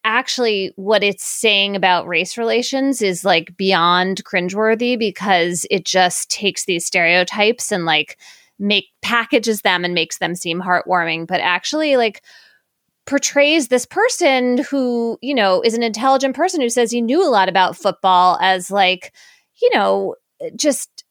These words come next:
unable to really figure things out for himself. I mean,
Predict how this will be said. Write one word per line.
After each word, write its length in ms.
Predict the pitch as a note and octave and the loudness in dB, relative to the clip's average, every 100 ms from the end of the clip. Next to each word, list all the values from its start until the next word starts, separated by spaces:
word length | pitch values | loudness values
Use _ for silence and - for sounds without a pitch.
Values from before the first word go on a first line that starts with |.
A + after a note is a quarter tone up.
| - | -4
unable 640 | C4+ C#4 C4 C4 A#3 G#3+ | 0 2 2 2 2 2
to 160 | G3+ G#3+ | -2 -4
really 640 | G#3 G#3+ F#3+ F#3 D#3+ - _ _ - - - | -2 2 2 0 -2 -8 _ _ -18 -10 -4
figure 260 | G#3 G#3 | -2 -2
things 280 | F#3 F3 E3+ | -2 -4 0
out 220 | D#3+ D3 | 0 -2
for 80 | E3+ | -8
himself. 760 | F#3 E3+ - F3+ - - - - | -14 -12 -6 -4 -4 -6 -12 -4
I 60 | A#3+ | 0
mean, 260 | B3 A#3+ | 0 -2